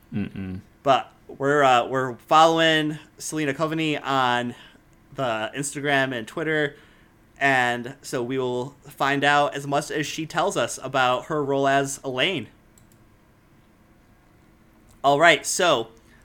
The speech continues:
Speaker 2: with that being said, on anything else you got for us, Mike, or are we good to roll on out?
Speaker 1: Oh, I think we're good today.
Speaker 2: All right, well, thank you for joining us on this off-season episode of Wheel of Time Rewind.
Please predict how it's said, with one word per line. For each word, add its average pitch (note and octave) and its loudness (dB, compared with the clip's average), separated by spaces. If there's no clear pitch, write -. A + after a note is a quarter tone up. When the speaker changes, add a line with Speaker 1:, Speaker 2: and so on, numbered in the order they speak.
Speaker 2:
with C#3+ 0
that C#3+ 6
being D3 0
said, G3 2
on C#3 -2
anything D#3 -2
else D#3 -2
you E3+ -2
got E3 2
for F#3+ -4
us, F#3 -4
Mike, F3+ 0
or D3+ 2
are C#3 4
we C#3+ 0
good D3+ -2
to C#3 -2
roll C#3+ 2
on C3+ 2
out? D#3 0
Speaker 1:
Oh, C3 -8
I B2+ -14
think B2 -6
we're C3 -4
good D#3 -6
today. C3+ -8
Speaker 2:
All D3+ 2
right, C#3+ 4
well, C3 2
thank D#3+ -2
you F#3 -6
for F3 0
joining E3+ 0
us F3 2
on D#3 2
this D3 -2
off-season D3+ 2
episode D3 -2
of B2+ -2
Wheel C#3 -2
of B2 -4
Time B2 -2
Rewind. D#3+ -2